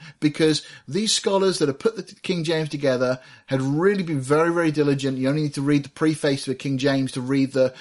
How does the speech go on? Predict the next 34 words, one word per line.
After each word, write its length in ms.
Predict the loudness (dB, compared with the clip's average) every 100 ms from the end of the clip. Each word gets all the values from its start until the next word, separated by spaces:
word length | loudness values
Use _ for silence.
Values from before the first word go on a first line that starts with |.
| -12
the 100 | -4
work 460 | -2 2 4 2 -2
that 140 | -6
they 120 | -4 -2
did 280 | 2 2
and 80 | 0
how 340 | -6 -6 -2 0
they 80 |
set 240 | 0 0 0
about 420 | 0 -2 -4 -4 -12 -12
checking 480 | -6 -2 -2 0 0
and 140 | 2
revising. 680 | 2 2 2 2 0 0 -2
And 100 | -2
there 100 | -2
was 100 | -4
three 300 | -6 0 0
groups 380 | 2 2 2 0
that 60 | -6
were 60 |
set 220 | -4 -2
up 160 | -2 0
to 180 | -2 -4 -6
translate, 540 | -8 -4 -2 -2 -2 -2
and 80 | -2
they 80 |
all 100 | -2
checked 320 | -2 -4 -6 -6
each 120 | -2
other's 200 | -2 -2
work. 300 | -6 -6 -10 _ _ _ _ _ -12
There's 160 | -6 -2
no 180 | 2 4
other 160 | 2